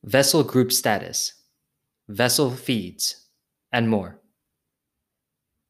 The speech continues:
You can choose to retrieve, excuse me, you can choose to receive the reports immediately, on a daily basis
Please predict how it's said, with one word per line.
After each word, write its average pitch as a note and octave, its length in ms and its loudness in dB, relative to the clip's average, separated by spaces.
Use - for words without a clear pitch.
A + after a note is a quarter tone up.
You B2+ 100 2
can C3 180 0
choose E3+ 280 0
to F3+ 100 -4
retrieve, A#2 640 -2
excuse A#2 320 -6
me, G2+ 180 -8
you B2 100 2
can A#2+ 200 2
choose D#3+ 300 2
to D3+ 100 -2
receive A2+ 640 0
the A#2+ 80 -2
reports B2 440 2
immediately, A2 720 -2
on A#2 140 4
a A2+ 60 4
daily B2+ 300 2
basis G2 680 -2